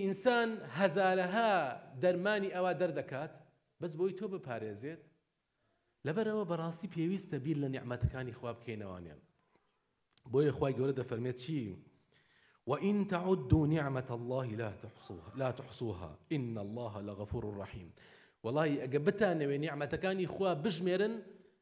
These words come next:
ناتوانن بیژمێرن. ئەنجا خوای گەورە دوای ئاەتەکەدا دەفەرمێت چی؟ "إِنَّ اللَّهَ لَغَفُورٌ رَحِيمٌ." خوای گەورە لێتان خۆش دەبێ لەو، لەوەی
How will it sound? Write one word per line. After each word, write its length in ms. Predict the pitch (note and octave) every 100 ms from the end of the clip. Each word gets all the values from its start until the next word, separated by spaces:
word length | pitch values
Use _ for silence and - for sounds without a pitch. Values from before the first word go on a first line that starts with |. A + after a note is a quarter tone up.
| -
ناتوانن 680 | F3 B3+ C#4 A3 G3 E3 C#3+
بیژمێرن. 520 | C#3 C3+ C3+ A2 G2 D#2+ - _ _ _
ئەنجا 200 | A#2+ C#3
خوای 260 | C#3+ G3+ G3+
گەورە 160 | G3 G3
دوای 140 | A3+ G#3
ئاەتەکەدا 400 | F#3 - G3+ F#3 E3+
دەفەرمێت 360 | F#3 F3 F#3+ F#3+
چی؟ 120 | G3+ G3 - - - _ F#3
"إِنَّ 240 | D#3 C#3
اللَّهَ 340 | C3+ C#3 D#3 C#3 A#2+
لَغَفُورٌ 420 | A#2+ A#2 - D#3+ C3+ A#2+
رَحِيمٌ." 320 | A#2 F3+ D#3+ F#2 - - _ _ -
خوای 260 | - E3+ C#3
گەورە 180 | D3+ D3+
لێتان 260 | D#3 C#3 C3
خۆش 180 | C#3 C3 C3+
دەبێ 220 | E3 C#3 G2 A2+
لەو، 140 | F#3 D#3 C3 B2+
لەوەی 260 | B2 G#3